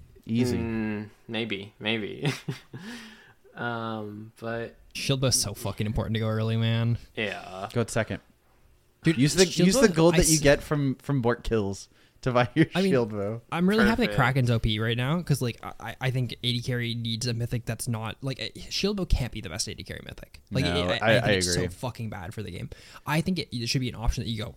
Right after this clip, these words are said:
Speaker 3: "Hey, people are gonna fucking blow me up, so I'm gonna build shield bow." But, like,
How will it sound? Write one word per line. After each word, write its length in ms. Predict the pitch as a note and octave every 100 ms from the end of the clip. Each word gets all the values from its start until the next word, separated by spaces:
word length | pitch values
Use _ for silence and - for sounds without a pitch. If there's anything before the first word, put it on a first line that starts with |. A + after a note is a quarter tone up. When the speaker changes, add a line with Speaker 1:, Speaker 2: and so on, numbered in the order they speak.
| -
Speaker 3:
"Hey, 240 | F3+ A#2+
people 240 | A2+ C3+ C#3
are 40 |
gonna 140 | B2+
fucking 400 | A2+ A#2+ A#2 A#2+
blow 220 | G#2+ A#2+ A#2+
me 100 | A#2
up, 160 | A2+
so 100 | -
I'm 60 | A2
gonna 140 | A2+
build 340 | G#2+ G#2+ A2 B2
shield 220 | D#3 D#3+
bow." 180 | E3+ A3 - -
But, 100 | C3+
like, 200 | A#2+